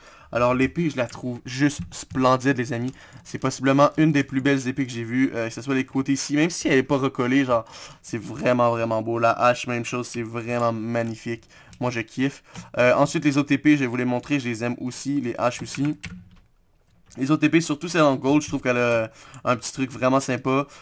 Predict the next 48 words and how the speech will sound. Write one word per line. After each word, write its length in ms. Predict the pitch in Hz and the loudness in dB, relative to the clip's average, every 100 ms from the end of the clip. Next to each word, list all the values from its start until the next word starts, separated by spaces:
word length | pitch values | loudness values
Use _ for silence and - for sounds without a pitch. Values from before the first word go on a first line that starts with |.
| - | -14
Celle-ci, 400 | - 151 147 165 | 2 2 4 0
c'est 140 | 160 | 6
la 100 | 135 | 6
même 240 | 131 143 147 | 8 6 2
que 100 | 147 | -2
sur 240 | - 131 | -2 -2
mes 140 | 127 | -2
packs 240 | 120 131 131 | 0 0 2
à 60 | |
moi, 240 | 123 120 135 - | 0 2 0 -2
si 160 | - - | -14 -12
vous 160 | 113 117 | -8 -6
le, 160 | 113 | -6
vous 180 | 110 113 | -6 -10
souvenez. 500 | - 107 117 117 139 - - - - | -12 -8 -6 -4 -6 -10 -20 -20 -2
Euh, 220 | 117 120 | 4 4
celle-ci 440 | 123 143 135 - 139 | 4 0 0 2 2
est 60 | |
vraiment 320 | 120 120 127 | 4 2 2
magnifique 440 | 117 117 117 120 120 | 2 -2 -4 -6 -10
aussi. 340 | 113 127 135 _ - | -8 -4 -4 _ -4
Et 100 | 131 | -2
celle-là 360 | 131 127 117 | -2 -4 -4
aussi. 280 | 113 110 - - - - - | -6 -8 -16 -20 -20 -20 -18
Fait 100 | - | -10
que 60 | |
ça, 100 | - | -6
c'est 140 | 139 135 | -2 0
vraiment 240 | 127 139 | 4 4
des 180 | 131 120 | 2 -2
épées 220 | 123 135 - | -2 -2 -2
fort, 540 | - - 151 147 135 | -14 -4 2 4 2
fort 400 | - - - - - | -6 -20 -10 -10 -10
sympathiques. 600 | - 120 113 - 127 139 - - - | -8 -6 -6 -6 -8 -8 -14 -20 -10
Je 120 | 123 | -8
les 40 | |
trouve 160 | 113 120 | -8 -10
vraiment 380 | 110 127 135 120 | -2 2 2 2
belles. 240 | 127 147 | 2 0
Je 100 | 131 | -2
vais 80 | 120 | -4
peut-être 200 | 160 - | -4 0
même 140 | 151 | 2
garder 280 | 147 143 165 | 4 4 4
ce 100 | 165 | 0
pack-là 320 | 151 135 147 | 2 2 2
dans 100 | 135 | 2
ma 420 | 127 120 117 113 | 4 4 4 2